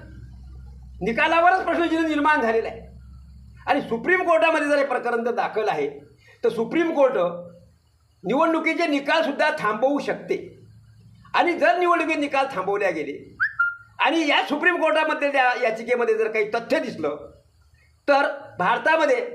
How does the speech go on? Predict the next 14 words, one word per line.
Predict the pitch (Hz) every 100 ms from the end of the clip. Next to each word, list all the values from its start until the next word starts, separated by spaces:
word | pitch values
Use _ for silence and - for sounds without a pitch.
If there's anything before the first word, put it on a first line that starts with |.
| -
पुन्हा | 208 294 370
निवडणुका | 359 330 311 294
होण्याचे | 262 247 240 226
संकेत | 180 170 180 180 - - -
यावरून | 165 190 190 180
दिसत | 143 -
आहेत. | 143 104 - - _ _ - -
त्यामुळे | 240 311 277
एकंदरीत | 254 302 320 359
झालेला | - 220 285 302
हा | 226 254
जो | 254
गैरप्रकार | - 330 392 294 247 214 180
आहे, | 135